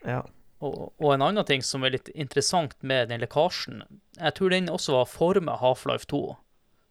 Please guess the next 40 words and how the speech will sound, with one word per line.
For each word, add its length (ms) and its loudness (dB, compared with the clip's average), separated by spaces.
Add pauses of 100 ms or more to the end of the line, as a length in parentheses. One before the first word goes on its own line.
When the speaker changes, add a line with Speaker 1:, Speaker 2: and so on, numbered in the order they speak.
(220)
Speaker 2:
For 80 0
de 100 4
hadde 120 4
jo 60 2 (140)
satt 100 -2
en 80 4
mye 140 4
mørkere 420 2
tone 320 0
til 120 -8
spillet, 440 4
og 220 0
når 300 2 (120)
så 280 0
mye 200 6
ble 140 2
spoilet, 600 2
så 120 -4
måtte 180 -2
de 120 2
vel 80 -2
kanskje 260 -2
tenke 380 -2
nye 220 0
baner 440 0
på 340 -6 (260)
di-, 140 -4
diverse 380 6
design. 460 2 (400)
Speaker 1:
Det 80 -2
blir 100 8
jo 60 8
som 120 2
en 60 2
slags 320 0
ufrivillig 640 2
playtest, 500 2
på 100 -2
en 60 -2
måte. 320 -2